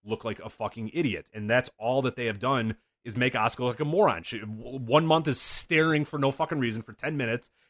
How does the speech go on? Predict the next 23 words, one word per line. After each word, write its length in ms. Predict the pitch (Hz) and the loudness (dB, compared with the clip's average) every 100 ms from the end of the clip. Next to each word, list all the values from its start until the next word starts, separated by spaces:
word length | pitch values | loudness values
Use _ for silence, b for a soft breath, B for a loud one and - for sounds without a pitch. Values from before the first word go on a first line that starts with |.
| _ | _
at, 180 | 127 120 | 0 4
at, 200 | 123 120 | 4 6
at, 200 | 123 120 | 4 4
at 140 | 123 | 2
James 240 | 110 139 113 | 2 2 4
Ellsworth, 320 | 104 120 139 | 2 2 0
and 80 | 156 | 2
in 100 | 139 | 2
this 140 | 208 | 0
match, 300 | 170 147 - b b | 2 2 0 b b
she's 160 | 170 | -10
got 160 | 156 170 | -4 -2
distracted 440 | 156 - 131 143 | -2 -2 -2 2
by 100 | 156 | 0
fucking 260 | 151 170 180 | 0 -4 -2
everything. 280 | 247 190 104 | 0 2 0
And 60 | |
then 120 | 110 131 | 2 2
there 100 | 160 | 2
was 100 | 170 | 2
little 120 | 208 | 2
points 320 | 220 160 147 | 2 -2 -4
where, 180 | 151 143 | -2 -2